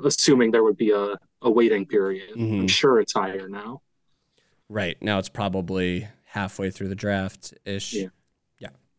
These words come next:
Speaker 2: Still some questions. Then there will be an adjustment period. All right. Let's talk, let's talk about the Padres of, uh, on the Baja of California.
Speaker 1: Yeah,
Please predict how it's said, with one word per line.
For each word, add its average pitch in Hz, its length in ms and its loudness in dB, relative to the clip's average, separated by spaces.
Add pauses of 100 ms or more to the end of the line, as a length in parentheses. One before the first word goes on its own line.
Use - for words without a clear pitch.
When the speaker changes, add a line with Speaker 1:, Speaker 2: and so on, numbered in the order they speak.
Speaker 2:
Still 104 240 -4
some 98 180 -4
questions. 95 680 -8 (440)
Then 202 180 2
there 123 120 6
will 90 60 0
be 82 160 -4
an 82 120 -8
adjustment 90 420 -8
period. 85 360 -4 (2000)
All 196 120 8
right. 120 360 4 (1120)
Let's - 160 -2
talk, 196 480 2
let's 185 180 0
talk 202 220 2
about 196 280 4
the 180 80 0
Padres 135 920 2 (320)
of, 113 560 2
uh, 120 260 2 (180)
on 123 200 4
the 120 80 2
Baja 127 600 4
of 117 120 -2
California. 127 920 2 (960)
Speaker 1:
Yeah, 143 560 4